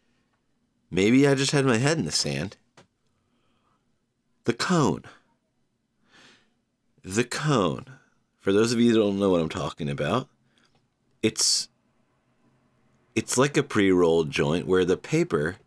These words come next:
there's a little filter, and then there's the paper. So it's like a empty joint that you fill yourself, but it's,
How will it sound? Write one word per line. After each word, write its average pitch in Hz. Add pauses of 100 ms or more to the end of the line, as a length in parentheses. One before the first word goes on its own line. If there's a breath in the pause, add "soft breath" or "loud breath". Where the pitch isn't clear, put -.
(840 soft breath)
there's 82
a 82
little 113
filter, 196 (500)
and 90
then 95
there's 90
the 95
paper. 156
So 110
it's -
like 139
a 123 (120)
empty 175
joint 117
that 95
you 123
fill 95
yourself, 104
but 107
it's, -